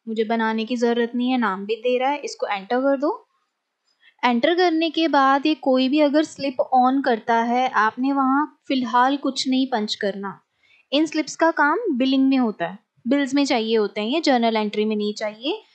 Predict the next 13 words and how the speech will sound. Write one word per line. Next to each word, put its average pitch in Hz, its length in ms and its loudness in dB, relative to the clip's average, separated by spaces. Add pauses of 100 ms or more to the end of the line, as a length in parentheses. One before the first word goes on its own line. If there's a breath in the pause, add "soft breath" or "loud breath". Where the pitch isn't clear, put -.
(200 soft breath)
एंटर, 262 400 2
एंटर 302 320 0
कर 240 220 0
दो 226 280 0
और 262 160 2
स्किप - 420 -6
कर 226 140 2
दो 202 160 -2
इस 208 120 -2
स्क्रीन 185 360 -6
को, 190 200 -20 (240)
ठीक 254 160 -6
है? 494 60 -2